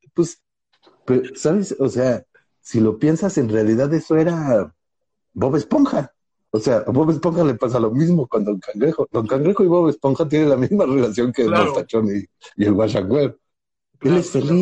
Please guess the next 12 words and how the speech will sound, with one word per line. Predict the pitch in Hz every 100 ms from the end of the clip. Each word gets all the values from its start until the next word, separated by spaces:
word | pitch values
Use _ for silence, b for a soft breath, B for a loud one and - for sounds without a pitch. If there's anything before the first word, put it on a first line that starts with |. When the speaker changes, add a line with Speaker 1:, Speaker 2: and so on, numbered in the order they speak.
| 170
Speaker 2:
claro. |
Speaker 1:
de | 151
trabajar | - 139 127 139 147
ahí, | 139 127 _ _
pero | - 117 113
no, | 123 113
todavía | 127 127 139 143
después, | 117 107 110 104 -
este, | 107 95 - - 85 80 65 - _ _ _ _
el | 92
Guaxacuer | 87 98 110 95 95
decía | 90 -